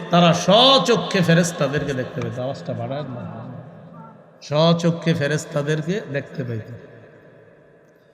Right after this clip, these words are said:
তাহলে কোরআন তেলাওয়াত করা, রমজান মাস কোরআন নাজিলের মাস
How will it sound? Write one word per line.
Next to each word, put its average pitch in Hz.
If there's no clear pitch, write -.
তাহলে 151
কোরআন 139
তেলাওয়াত 131
করা, 110
রমজান 170
মাস 190
কোরআন 156
নাজিলের 147
মাস 151